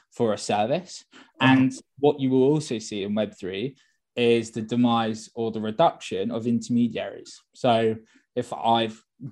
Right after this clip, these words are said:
Speaker 1: p-, paying for, like, a couple of plane flights to come to Florida, for example, on a credit card, <laughs> when I go onto British Airways and I type in, um, you know, "I wanna buy two tickets," then that will go <laughs> through a merchant, and it will go through another bank, and it will then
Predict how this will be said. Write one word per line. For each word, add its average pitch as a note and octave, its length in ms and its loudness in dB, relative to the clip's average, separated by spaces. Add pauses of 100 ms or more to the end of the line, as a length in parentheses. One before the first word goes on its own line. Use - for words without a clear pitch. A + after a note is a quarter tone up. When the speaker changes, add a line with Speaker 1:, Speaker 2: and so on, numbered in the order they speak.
Speaker 1:
p-, - 260 -6 (100)
paying B2 300 2
for, A2+ 100 -6
like, G#2+ 240 -6
a A2 100 -6
couple B2 280 -4
of A2+ 120 -12
plane C3 240 2
flights A#2 360 -6
to G#2+ 80 -12
come G#3+ 200 -2
to A2 80 -12
Florida, D3 380 0
for - 140 -8
example, G#2+ 500 -6
on G2+ 60 -8
a G#2+ 40 -6
credit E3+ 320 -2
card, G#2+ 340 -2 (180)
<laughs> - 180 -20
when B2+ 160 2
I D3 420 4 (300)
go C3 140 4
onto B2+ 200 4
British A2+ 240 -2
Airways A#2 400 0
and G#2+ 80 -8
I G#2 80 -10
type A#2 320 -2
in, G#3+ 360 0 (360)
um, G#2+ 640 2
you A2+ 100 -10
know, G#2 480 -4
"I A#2+ 140 0
wanna A2+ 180 0
buy A2 200 -2
two C3+ 200 -4
tickets," G#2 720 -6 (140)
then B2+ 400 2
that C#3 120 2
will B2+ 120 -2
go B2+ 180 0
<laughs> B2+ 100 -6
through A#2+ 340 -2 (120)
a A2+ 60 -6
merchant, B2+ 680 -2 (240)
and A2+ 80 -4
it - 20 0
will A#2 60 -2
go A2+ 220 0
through A2 220 -4
another A2+ 320 0
bank, C3+ 420 -2
and G#2+ 160 -6
it G#2+ 140 -6
will A#2 180 -4
then A#2+ 320 0